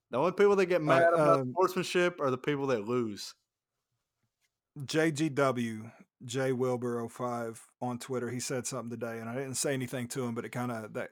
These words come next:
Speaker 2: the Buzz era got me thinking about this. All right, let me read this tweet.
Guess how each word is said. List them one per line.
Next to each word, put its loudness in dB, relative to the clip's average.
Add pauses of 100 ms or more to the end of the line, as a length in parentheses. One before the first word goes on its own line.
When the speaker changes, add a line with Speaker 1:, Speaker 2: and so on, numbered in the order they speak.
Speaker 2:
the -4
Buzz 0
era -4
got -4
me -4
thinking -6
about -4
this. -4 (480)
All 0
right, 2
let 2
me 6
read 6
this -2
tweet. -6